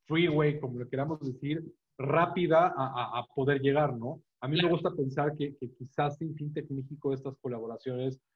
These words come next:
Speaker 1: no digo que no existirían, pero
Speaker 2: Ujú.
Speaker 1: creo que serían un poco más complicadas, ¿no? Entonces, eh, también
Speaker 2: Sí.
Speaker 1: es, uno de los pilares de la asociación es eso, ¿no? La, la intercomunicación que pueda haber entre las empresas, ¿no? Empresas de crowdfunding que estén buscando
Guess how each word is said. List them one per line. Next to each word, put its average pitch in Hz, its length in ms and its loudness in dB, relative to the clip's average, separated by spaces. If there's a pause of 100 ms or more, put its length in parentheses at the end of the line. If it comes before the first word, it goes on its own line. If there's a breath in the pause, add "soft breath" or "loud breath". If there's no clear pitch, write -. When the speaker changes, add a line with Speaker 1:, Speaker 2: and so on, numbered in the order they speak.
(240)
Speaker 1:
no 165 220 4
digo 208 180 8
que 151 80 2
no 147 140 2
existirían, 131 680 -4 (280)
pero 147 240 8
Speaker 2:
Ujú. - 280 -2 (180)
Speaker 1:
creo 170 300 6
que 160 120 0
serían 143 240 2
un 151 120 0
poco 147 200 0
más 143 200 -4
complicadas, 135 720 -4
¿no? 139 120 -8
Entonces, 151 440 -8 (100)
eh, 147 140 -14
también 151 260 2
Speaker 2:
Sí. 175 180 2
Speaker 1:
es, - 240 -6 (500)
uno 180 240 2
de 180 40 6
los 151 180 2
pilares 151 520 0
de 127 80 0
la 113 80 -4
asociación 139 480 -10
es 135 100 -10
eso, 143 240 -8
¿no? 123 260 -14 (360)
La, 131 260 0
la 135 140 4
intercomunicación 135 1120 -2
que - 80 -4
pueda 143 320 0
haber 131 380 -4 (320)
entre 123 360 -4
las 117 240 -6
empresas, 123 540 -4
¿no? 139 220 -8
Empresas 143 400 -2
de - 100 -2
crowdfunding 143 800 -4
que 127 80 -6
estén 135 260 -6
buscando 131 880 -2